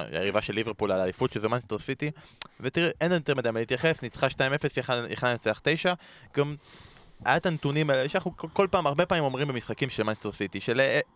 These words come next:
לפולהאם היו אפס בעיטות למסגרת, והיה עשרים וחמש ארבע בבעיטות לשער, ומנצ'סטר סיטי כמעט פי שתיים במסירות, ואחת עשרה אפס בקרנות, וגם מישהו פה בחדר בא וצייץ שבאזור הדקה חמש עשרה הוא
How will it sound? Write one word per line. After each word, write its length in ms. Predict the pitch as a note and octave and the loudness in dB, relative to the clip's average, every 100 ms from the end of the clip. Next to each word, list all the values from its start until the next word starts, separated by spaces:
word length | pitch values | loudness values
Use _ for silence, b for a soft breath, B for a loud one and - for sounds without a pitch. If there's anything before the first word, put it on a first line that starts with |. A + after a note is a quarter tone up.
| B B - | B B -2
לפולהאם 440 | A#2+ - D#3 C#3 | -2 2 2 4
היו 220 | C3+ C3+ | 4 4
אפס 240 | C3 C3+ A#2+ | 2 -2 -4
בעיטות 360 | A#2 A#2 A#2+ | -2 0 0
למסגרת, 760 | A#2 A2 - G2+ G#2+ F#2+ F#2+ - | 0 -4 -8 0 0 2 -4 0
והיה 220 | G#2 A2+ | 2 4
עשרים 260 | A2+ - A#2 | 2 -2 -10
וחמש 320 | A#2 A2+ A#2 | -6 -4 0
ארבע 240 | - A2+ G2+ | 0 2 -2
בבעיטות 400 | G2 G2+ G#2+ - | -4 -2 -2 -2
לשער, 560 | G#2+ G#2 G2+ G2 F#2+ G2+ | -4 0 0 0 -2 -2
ומנצ'סטר 400 | A2 B2+ - A#2 | -4 -4 -6 -6
סיטי 260 | B2 A#2 | -4 -6
כמעט 280 | - A#2 A#2+ | -4 -2 -2
פי 80 | - | -4
שתיים 300 | A#2 A#2 A2+ | -4 -2 -2
במסירות, 680 | A2+ G#2 - A2+ C3 C3+ C3 B B B G2+ | -2 -6 -6 0 4 4 0 B B B -2
ואחת 460 | G#2+ G#2+ G#2 A#2+ | 2 4 4 0
עשרה 200 | - A#2+ | 2 2
אפס 220 | B2 B2+ | 2 -4
בקרנות, 640 | A2+ A2 G#2+ A#2 C#3+ D#3 D3 B B2+ - | -4 -4 0 0 2 2 -2 B -14 -2
וגם 220 | C3 C3+ | 0 2
מישהו 220 | D#3+ D#3+ C#3 | 2 2 4
פה 160 | D3 C#3 | 2 2
בחדר 520 | - D3 C#3 C3 B2 | 0 0 2 0 0
בא 200 | B2+ C3+ | 0 0
וצייץ 580 | B2+ - B2+ C3 - - | -2 -2 0 0 -2 0
שבאזור 540 | A#2 A2+ A2+ A2+ B2 | 2 4 2 2 4
הדקה 240 | A#2 A2 A#2+ | 2 2 0
חמש 280 | B2 B2 | 0 0
עשרה 360 | C3+ - A#2+ B2+ | -2 -2 2 2
הוא 380 | B2+ A2+ A2 A2 | 2 0 0 0